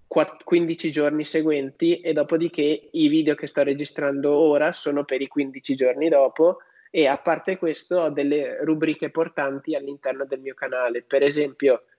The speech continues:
tutti gli ultimi del mese faccio una rubrica che si chiama I miei investimenti, nella quale faccio vedere l'andamento di tutti i miei investimenti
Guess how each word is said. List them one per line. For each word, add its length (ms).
tutti 320
gli 100
ultimi 360
del 180
mese 600
faccio 280
una 120
rubrica 380
che 100
si 140
chiama 380
I 120
miei 240
investimenti, 960
nella 320
quale 340
faccio 300
vedere 380
l'andamento 1120
di 180
tutti 240
i 60
miei 160
investimenti 920